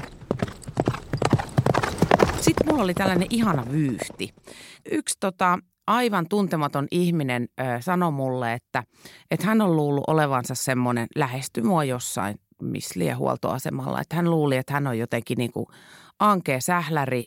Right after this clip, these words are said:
niinku hevosten kanssa ja tunneilla. Sit kun hän kuuntelee mun juttuja tai lukee,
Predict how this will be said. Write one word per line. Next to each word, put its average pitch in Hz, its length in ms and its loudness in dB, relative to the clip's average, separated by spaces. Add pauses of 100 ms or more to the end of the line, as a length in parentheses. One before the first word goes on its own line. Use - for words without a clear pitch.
niinku 127 400 -6
hevosten 131 580 -4
kanssa 117 380 -6
ja 113 200 -4
tunneilla. 143 440 0
Sit 139 100 -8
kun 208 140 -4
hän 208 220 0
kuuntelee 165 520 2
mun 190 240 2
juttuja 151 500 0
tai 127 180 -2
lukee, 151 500 0